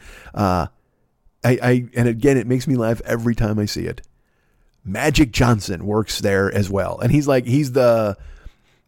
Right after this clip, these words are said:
he's like the doorman, basically, is what he is. 'Cause there, it's like Eddie Murphy, of course, is the Sultan or whatever the fuck. And then the, the, his queen is Iman.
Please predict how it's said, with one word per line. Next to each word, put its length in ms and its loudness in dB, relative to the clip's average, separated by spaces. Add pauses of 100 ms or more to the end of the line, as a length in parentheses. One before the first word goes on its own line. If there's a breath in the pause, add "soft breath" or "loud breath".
(240)
he's 200 4
like 140 4
the 80 2
doorman, 640 4
basically, 420 2
is 100 0
what 140 2
he 120 -2
is. 200 -6
'Cause 140 2
there, 180 4
it's 160 -2
like 220 -4 (220 soft breath)
Eddie 180 0
Murphy, 260 2
of 80 -2
course, 260 -2
is 60 -14
the 100 -14
Sultan 440 0
or 40 0
whatever 240 2
the 60 0
fuck. 360 4
And 120 0
then 140 0
the, 160 0
the, 180 0
his 280 0
queen 220 -2
is 140 -2
Iman. 440 2